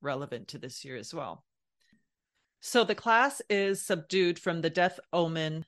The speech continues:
that Harry received during divination, and they're not as enthusiastic as they should have been when Professor McGonagall transformed into the cat and then back again.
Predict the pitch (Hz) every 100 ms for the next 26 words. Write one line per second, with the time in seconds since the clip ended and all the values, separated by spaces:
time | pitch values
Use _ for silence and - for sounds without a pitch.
0 | _ 165 170 160 175 175 175 180 - 165
1 | 151 160 156 165 160 147 160 - 139 135
2 | - 160 160 208 196 220 269 - 180 180
3 | - 160 - 247 233 208 180 - 180 156
4 | 175 156 - 185 180 147 156 151 156 151
5 | - 165 170 165 196 175 165 156 160 156
6 | 156 - 160 156 - 151 151 151 - 170
7 | 165 156 - 165 147 - 160 147 143 170
8 | 170 170 147 90 87 92